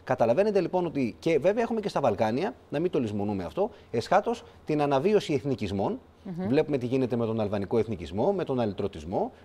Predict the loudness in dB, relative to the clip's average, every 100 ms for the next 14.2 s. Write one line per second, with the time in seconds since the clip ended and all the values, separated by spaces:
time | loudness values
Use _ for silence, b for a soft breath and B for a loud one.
0 | 0 0 0 -4 0 0 0 0 -2 -4
1 | 0 2 0 B B -2 0 2 0 2
2 | 0 0 2 4 4 4 2 2 0 -2
3 | -6 B -6 -4 -2 0 4 4 2 -2
4 | B -2 2 2 2 2 2 2 0 2
5 | 2 2 0 0 -4 -2 -2 -4 0 2
6 | 4 0 -2 -2 -2 2 0 0 -2 4
7 | 4 4 2 2 2 0 -2 -4 -6 -6
8 | -6 -8 -10 B B 0 2 2 -2 2
9 | 6 8 8 4 -8 -18 -2 4 6 6
10 | 6 6 6 4 2 0 -4 2 4 6
11 | 6 4 0 2 2 2 0 0 0 0
12 | 0 0 0 -2 0 2 2 -2 -6 -20
13 | -20 -20 -20 -20 -18 -6 0 2 2 0
14 | 0